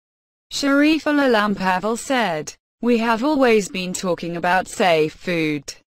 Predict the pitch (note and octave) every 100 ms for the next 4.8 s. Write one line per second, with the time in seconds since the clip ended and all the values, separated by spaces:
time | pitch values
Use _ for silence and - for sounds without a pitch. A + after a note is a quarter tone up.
0 | _ _ _ - G3+ F3+ F3 F#3 G3 F#3
1 | F#3+ F#3 F#3+ - C4 A#3+ - - B3 G3
2 | F#3+ G3 - C#4 A#3+ - - D4 D#4 -
3 | E3+ D#3 D#3 - D4+ E4 - B3 G3+ E3+
4 | F3 G#3 A3 C4 B3+ - A#3+ A#3